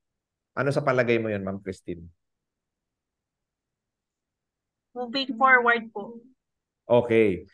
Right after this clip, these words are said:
Speaker 1: So you are now in a mindset of moving forward in life.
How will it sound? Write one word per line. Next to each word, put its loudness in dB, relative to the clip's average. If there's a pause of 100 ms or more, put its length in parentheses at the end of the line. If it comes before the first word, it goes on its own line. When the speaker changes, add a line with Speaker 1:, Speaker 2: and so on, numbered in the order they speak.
(140)
Speaker 1:
So 0
you 6
are 4
now -2 (240)
in -4
a -4
mindset 0
of 4 (160)
moving 0
forward 2
in -8
life. -10